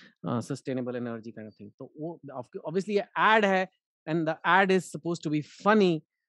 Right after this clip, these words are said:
but, uh, it's just something, uh,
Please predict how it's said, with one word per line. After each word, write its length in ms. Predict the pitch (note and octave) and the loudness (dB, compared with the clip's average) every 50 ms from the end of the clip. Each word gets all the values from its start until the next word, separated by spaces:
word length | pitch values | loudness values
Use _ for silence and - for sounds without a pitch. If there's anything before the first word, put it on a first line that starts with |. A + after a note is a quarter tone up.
| _ _ _ C#3+ | _ _ _ -12
but, 260 | A#2+ B2+ D#3 D#3 - - _ _ | 0 2 2 2 2 -2 _ _
uh, 300 | D#3+ D3+ D3 C#3+ C#3+ C3+ B2 - _ _ _ _ _ _ _ _ _ _ - | -2 0 0 0 -2 -2 -6 -10 _ _ _ _ _ _ _ _ _ _ -20
it's 460 | - - _ F3 F#3 E3+ - - - - | -20 -18 _ -8 -8 -8 -8 -12 -12 -10
just 320 | E3 C#3 F3 F3 D#3 - - | 0 4 4 4 4 6 6
something, 440 | F3+ F3 F3+ F3 F3+ F3+ F3+ E3+ D#3+ | 8 8 10 10 10 10 8 8 6
uh, 300 | C#3+ C#3 C#3 C3+ C3 B2 | 4 0 -2 -2 -4 -6